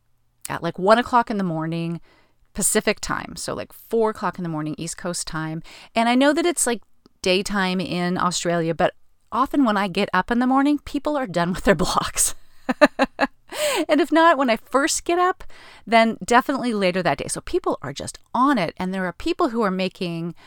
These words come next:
um, more than one of every block. Sometimes some people are just reversing the background and print, um, placements of the fabrics for a secondary block.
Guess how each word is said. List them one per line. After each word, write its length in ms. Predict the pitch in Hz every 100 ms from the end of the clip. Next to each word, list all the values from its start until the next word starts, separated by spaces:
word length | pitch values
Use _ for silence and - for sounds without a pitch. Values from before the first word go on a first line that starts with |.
| - - -
um, 380 | 165 156 151 156 _ - - _ _
more 360 | 196 214 254 294
than 200 | 311 247
one 280 | 190 190 208
of 120 | 185
every 200 | 175 185
block. 320 | 170 165 180
Sometimes 560 | - 175 180 185 - -
some 220 | - 208
people 240 | - 214 202
are 180 | 170 - - - -
just 260 | 190 - -
reversing 680 | 175 190 170 190 196 - 240
the 80 | 196
background 580 | 147 165 - 185 196 -
and 180 | 170 151
print, 540 | - 185 185 - - - -
um, 360 | 196 190 196 - - -
placements 440 | - 233 - 269 254
of 100 | 185
the 80 |
fabrics 400 | - 185 190 -
for 140 | - 165
a 40 |
secondary 520 | - 165 190 175 160
block. 400 | 156 208 226 233